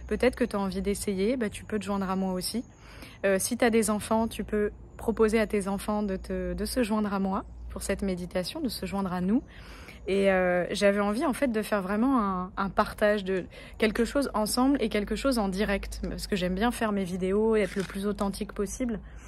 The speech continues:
Euh, faire mes vidéos, voilà, là où je me trouve, à tel moment, dans, dans telle, euh,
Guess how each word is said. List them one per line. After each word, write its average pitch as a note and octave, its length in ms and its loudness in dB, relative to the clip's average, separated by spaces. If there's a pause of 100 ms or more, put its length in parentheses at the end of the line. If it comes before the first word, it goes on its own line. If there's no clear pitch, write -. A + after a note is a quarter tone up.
(720)
Euh, F3+ 280 2
faire G3+ 200 4
mes G#3 140 4
vidéos, G3+ 520 2
voilà, F#3+ 440 2
là G3+ 260 4
où G#3 80 0
je G3 100 -2
me F#3+ 100 2
trouve, A3+ 380 0
à F#3+ 100 4
tel G#3 220 0
moment, A3 480 4
dans, F3 240 -2 (320)
dans F#3 220 0
telle, A3+ 280 4
euh, G3 300 2